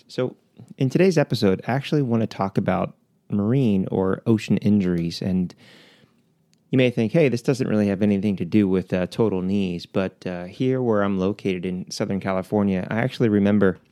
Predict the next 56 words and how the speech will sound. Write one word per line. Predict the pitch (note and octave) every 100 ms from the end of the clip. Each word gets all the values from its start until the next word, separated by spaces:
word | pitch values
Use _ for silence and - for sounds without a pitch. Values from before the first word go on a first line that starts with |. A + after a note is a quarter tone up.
| _ _
when | A2
I |
came | G#2+ A#2+ A2
to |
do | G#2
my | F#2+ F2
fellowship, | - C3+ B2+ - - - _ _ _
and | G#2+ G2+
one | G#2
of | F#2+
the |
first | F#2 G#2+ G2+ -
weeks | G2
I | G2+
was | F#2 F2
on | E2
call, | D#2+ G#2 F#2+ E2+ - _
I | - _ _ -
got |
a |
phone | A#2 A#2 A2+
call | G#2 F#2
from | -
the | F2+
E | G#2+ A2+
R, | F2+ F2
and | F2
they |
said, | F#2 -
"Hey, | C3
you | C3
know, | G#2
we |
got | G2
a | G2
patient | - G#2+ G#2+
here | G2+
with | F#2
a |
stingray | - - A#2+ G#2+ F2
injury." | D#2+ E2 - - _ _
I |
thought, | - - _ _ -
"What?" | A2 D#3+ - - - - - - -
Nothing | B2 A#2+ G2+
I | C3+
ever | A2 F#2
learned | F2 F2
about | E2+ E2+
in | F2+
Philadelphia. | - F2 E2+ F2 - F#2
So | A2 - A2 G#2 G#2 -
for | -
some | B2+ G3 G3+
of | G#2
you, | G2 F#2 G2